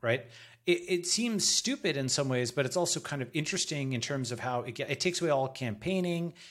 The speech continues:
It takes away lots of that type of stuff, right? Um, it's a little bit like how in Silicon Valley people will, uh,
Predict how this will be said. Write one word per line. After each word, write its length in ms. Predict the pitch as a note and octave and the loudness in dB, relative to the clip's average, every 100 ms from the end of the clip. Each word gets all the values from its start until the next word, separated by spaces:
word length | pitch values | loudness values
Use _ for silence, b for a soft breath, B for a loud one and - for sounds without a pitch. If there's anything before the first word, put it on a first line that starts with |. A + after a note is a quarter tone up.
| B | B
It 80 | - | -2
takes 200 | C3+ - | 0 0
away 520 | C3+ C3 B2 A#2+ A#2+ B B - | 0 2 4 2 -2 B B 4
lots 260 | D3 F#3 | 8 8
of 60 | E3+ | 6
that 160 | C#3+ C3 | 4 4
type 180 | C3 | 0
of 60 | B2 | 0
stuff, 380 | - A#2 - - | -2 -2 -6 -6
right? 240 | A#2+ B2 - B B B - | 0 0 -2 B B B 2
Um, 380 | C#3 B2+ A#2+ C3 | 6 6 4 0
it's 160 | G3 F3 | -2 2
a 60 | |
little 240 | F#3 A3 E3+ | 2 2 2
bit 140 | G3 | 4
like 200 | F3 D#3+ | 4 2
how 220 | E3 E3 | 4 4
in 80 | D#3 | 4
Silicon 320 | C3+ D#3+ D3 | 2 0 0
Valley 260 | C#3 C3+ C3+ | 2 2 2
people 300 | C3+ C#3 C#3+ | -2 -4 -2
will, 440 | B2+ B2 A#2 A#2 - B B B B _ | 2 4 4 0 -8 B B B B _
uh, 240 | C3 A#2 | 2 4